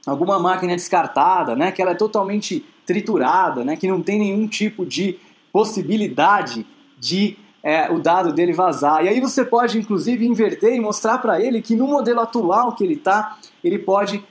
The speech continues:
ter mais problemas de segurança, inclusive, do que na nuvem, né? Quantas histórias você já ouviu aí de, de repente, uma faxineira que sem querer ali desligou a, a energia elétrica, puxou o cabo, que teve uma queda de energia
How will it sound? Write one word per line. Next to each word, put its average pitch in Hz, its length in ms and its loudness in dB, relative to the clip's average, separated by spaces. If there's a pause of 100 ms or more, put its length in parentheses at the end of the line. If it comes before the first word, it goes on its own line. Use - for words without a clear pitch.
(160)
ter 202 160 2
mais 262 300 2
problemas 233 580 2
de 196 80 -2
segurança, 190 640 0
inclusive, 185 480 -2
do 208 100 -6
que 240 120 0
na 262 120 0
nuvem, 226 400 0 (120)
né? 180 200 -4 (260)
Quantas 240 340 2
histórias 202 440 0
você 185 200 0
já 180 120 0
ouviu 165 340 0
aí 147 100 2
de, 156 120 -6
de 175 80 0
repente, 165 520 -4 (320)
uma 175 360 0 (120)
faxineira 185 560 2
que 180 80 -6
sem 190 160 -4
querer 180 320 2
ali 160 220 0
desligou 160 720 0
a, 127 200 -4
a 147 80 -2
energia 170 280 0
elétrica, 151 640 0
puxou 185 360 0
o 185 40 -6
cabo, 160 440 0
que - 100 -12
teve 196 160 0
uma 196 220 0
queda 208 280 -2
de 180 80 -2
energia 185 600 0